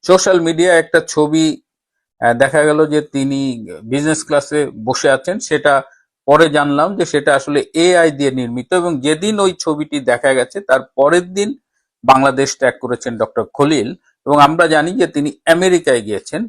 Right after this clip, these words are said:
তো আমি বললাম, "আমি একটু খোঁজ নিয়ে দেখি।" তো ন্যাচারালি আমি সেই রাতেই আমার কিছু,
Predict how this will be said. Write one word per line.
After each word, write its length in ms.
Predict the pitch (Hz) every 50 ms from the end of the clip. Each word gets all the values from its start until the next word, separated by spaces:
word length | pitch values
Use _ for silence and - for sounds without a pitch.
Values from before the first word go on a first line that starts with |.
| 226 _ _ _ _ _ _ _ -
তো 60 | 160
আমি 240 | 160 165 175 185 185
বললাম, 300 | 175 175 175 180 180 180
"আমি 200 | 175 165 170 170
একটু 160 | 156 - 160 - _
খোঁজ 340 | - - 175 185 180 175 - -
নিয়ে 200 | 160 151 151 147
দেখি।" 320 | 143 147 143 147 - 214
তো 240 | 226 220 180 170 160
ন্যাচারালি 680 | 143 147 147 147 - 175 170 170 165 165 165 165 160
আমি 400 | 156 147 139 147 151 156 151 151 - _ _ _ _ _ _ _
সেই 320 | - - 147 143 143 143 139
রাতেই 560 | 139 135 127 - - 160 156 151 147 147 135
আমার 280 | 131 131 135 139 139 131 123 - - 107 101 101
কিছু, 640 | _ _ - 131 - - - 143 139 131 127